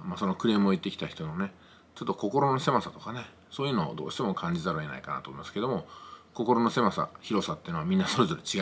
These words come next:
ますんで、こういった困った人もいるんだなと思うことですかね。うん。まあ、これ本当にね、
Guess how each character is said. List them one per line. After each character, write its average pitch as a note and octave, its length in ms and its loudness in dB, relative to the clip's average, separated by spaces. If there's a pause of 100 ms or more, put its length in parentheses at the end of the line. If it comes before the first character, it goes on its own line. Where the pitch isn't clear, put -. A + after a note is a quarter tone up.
ま F#2 100 -4
す - 140 -10
ん - 80 -18
で、 - 60 -18 (420)
こ F#2+ 160 -2
う F2 60 2
い - 20 0
っ D#2+ 60 -8
た - 360 2
困 G#2+ 160 -2
っ G#2+ 120 0
た - 80 -6
人 - 180 -4
も E2+ 160 0
い F2+ 60 0
る B2 80 2
ん C3+ 80 0
だ G2+ 100 4
な D3+ 140 2
と - 100 -8 (1200)
思 G2 160 2
う F2 60 0
こ - 100 -4
と A#2 80 -2
で A2+ 80 0
す - 80 -8
か G2 80 -4
ね。 C3 80 -6 (480)
う - 20 -18
ん。 F#2 40 -18 (1000)
ま - 80 -10
あ、 - 100 -16
こ F#2 60 -6
れ F2 60 -4
本 G2 140 -2
当 D3 100 -4
に D3+ 80 2
ね、 E3 260 0